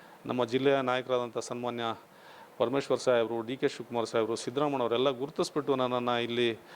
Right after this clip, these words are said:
ಕಾಂಗ್ರೆಸ್ ಪಕ್ಷದ ಅಧಿಕೃತ ಅಭ್ಯರ್ಥಿಯನ್ನಾಗಿ ಮಾಡಿದರೆ ಅದೇ ನನಗೊಂದು ದೊಡ್ಡ ಹುದ್ದೆ. ಅದನ್ನು ನಾನು ಸರಿಯಾಗಿ ನಿಭಾಯಿಸ್ಕೊಂಡು ಹೋಗ್ತೇನೆ.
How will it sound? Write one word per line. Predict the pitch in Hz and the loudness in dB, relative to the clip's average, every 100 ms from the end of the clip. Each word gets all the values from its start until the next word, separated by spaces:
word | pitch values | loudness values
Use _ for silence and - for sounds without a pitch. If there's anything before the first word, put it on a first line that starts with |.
| - - - | -18 -20 -4
ಕಾಂಗ್ರೆಸ್ | 117 139 160 | -2 0 0
ಪಕ್ಷದ | - - 139 123 | 0 -2 2 2
ಅಧಿಕೃತ | 131 - 135 | 2 -4 0
ಅಭ್ಯರ್ಥಿಯನ್ನಾಗಿ | 127 117 135 143 127 120 | 2 2 0 -2 -2 -4
ಮಾಡಿದರೆ | 117 113 110 120 | -2 -2 0 -2
ಅದೇ | - 117 117 147 175 | -2 -4 2 2 2
ನನಗೊಂದು | 165 143 131 131 156 - 110 | 0 0 -2 0 -2 -4 0
ದೊಡ್ಡ | 117 143 139 | 2 2 2
ಹುದ್ದೆ. | 156 131 120 120 | 2 2 2 0
ಅದನ್ನು | - 123 | 0 -4
ನಾನು | 131 123 | -2 -2
ಸರಿಯಾಗಿ | 117 123 139 131 | -2 0 0 0
ನಿಭಾಯಿಸ್ಕೊಂಡು | 120 139 139 143 139 | 0 0 0 -2 -2
ಹೋಗ್ತೇನೆ. | 139 147 170 | -2 -4 -4